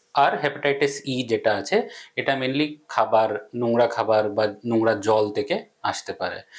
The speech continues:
আর হেপাটাইটিস বি আর হেপাটাইটিস সি যেটা আছে, এটা mainly রক্ত থেকে ট্রান্সমিট হয়। তো এটাতে দেখা যায়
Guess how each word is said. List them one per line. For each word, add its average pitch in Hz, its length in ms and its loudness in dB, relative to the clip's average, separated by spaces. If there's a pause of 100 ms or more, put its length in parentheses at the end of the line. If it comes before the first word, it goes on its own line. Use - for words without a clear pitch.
(220)
আর 107 140 0
হেপাটাইটিস 110 600 -2
বি 175 340 -4
আর 127 160 4
হেপাটাইটিস 110 540 -2
সি 180 240 -4
যেটা 208 360 0
আছে, 202 300 -2 (280)
এটা 117 200 0
mainly 113 500 -2 (720)
রক্ত 117 360 2 (100)
থেকে 135 240 0 (180)
ট্রান্সমিট 101 500 -2
হয়। 90 160 -2 (360)
তো 131 60 0
এটাতে 156 280 0
দেখা 135 280 0
যায় 123 320 0